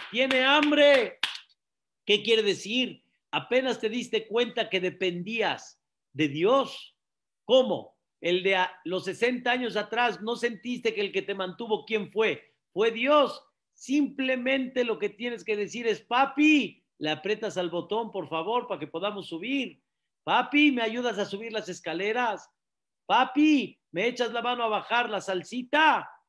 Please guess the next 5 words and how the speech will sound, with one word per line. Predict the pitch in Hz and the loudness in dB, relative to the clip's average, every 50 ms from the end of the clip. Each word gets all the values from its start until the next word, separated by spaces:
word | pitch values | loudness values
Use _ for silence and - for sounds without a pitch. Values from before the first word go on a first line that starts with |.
| _ _ _ _ _ _ _ _ | _ _ _ _ _ _ _ _
Cuando | - 131 131 131 127 127 120 127 123 123 _ | -10 -8 -6 -6 -8 -8 -8 -8 -8 -8 _
tú | _ - 233 269 285 254 196 143 - _ _ _ _ _ _ _ - | _ -8 -4 -4 -2 -4 -4 -8 -12 _ _ _ _ _ _ _ -14
empiezas | 139 135 131 123 - _ 151 165 196 208 196 - 185 170 - - | -14 -12 -12 -14 -16 _ -10 -8 -8 -8 -6 -8 -10 -10 -10 -10
a | 143 | -10
entender | 131 131 120 - - 123 120 120 113 113 123 117 101 - | -10 -10 -12 -12 -12 -12 -12 -14 -14 -12 -12 -12 -12 -14